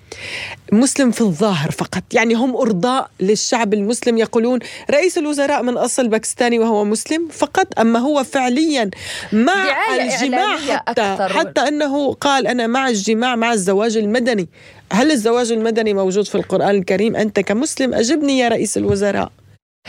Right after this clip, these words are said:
Speaker 2: نعم، يعني، آه، هنا ه-، أساسًا ل-، لو لم ينسق وراء شروطهم وقوانينهم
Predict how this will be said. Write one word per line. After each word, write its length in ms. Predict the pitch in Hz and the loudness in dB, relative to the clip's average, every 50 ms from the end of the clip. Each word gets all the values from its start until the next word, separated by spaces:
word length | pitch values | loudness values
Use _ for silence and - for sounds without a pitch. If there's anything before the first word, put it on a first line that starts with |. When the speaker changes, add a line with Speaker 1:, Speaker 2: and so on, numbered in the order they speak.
| - - | -6 0
Speaker 2:
نعم، 260 | - 247 277 269 247 240 | 2 4 4 4 4 2
يعني، 340 | 254 247 254 254 233 247 | 2 0 0 0 0 0
آه، 180 | 240 233 220 - | 0 0 -2 -2
هنا 480 | 226 240 339 381 381 339 277 254 254 262 | -2 0 0 2 2 2 2 0 0 -2
ه-، 280 | - - 226 220 202 - - - - 240 | -2 0 -2 -2 -2 -4 -8 -4 -2 0
أساسًا 340 | 262 - 381 392 - 285 | 2 2 0 0 2 2
ل-، 360 | 247 240 226 220 226 226 - - _ - - - - - - - | 0 2 2 0 0 -2 -4 -6 _ -20 -20 -20 -20 -8 -2 0
لو 320 | 233 269 294 285 262 262 | 2 2 4 2 2 0
لم 360 | 254 262 302 320 294 240 - - | 0 0 0 0 0 -4 -4 -4
ينسق 640 | - 233 240 262 226 - - 185 160 - - - - | -2 0 0 0 0 -2 -4 -6 -6 -8 -10 -8 -2
وراء 580 | - 208 214 214 226 226 220 - - 87 - - _ _ _ _ - - - - - - - - - - | 0 2 2 4 2 2 0 -2 -4 -8 -10 -10 _ _ _ _ -20 -20 -20 -16 -16 -16 -10 -4 -2 0
شروطهم 760 | - - - 240 262 294 302 262 - 180 175 175 175 180 196 | 0 2 4 4 4 4 2 0 0 -2 -2 -2 -2 0 0
وقوانينهم 840 | 220 220 - 233 226 220 202 202 202 185 180 175 175 175 220 247 | 0 0 2 0 2 2 0 0 -2 -2 -4 -4 -4 -2 -4 -4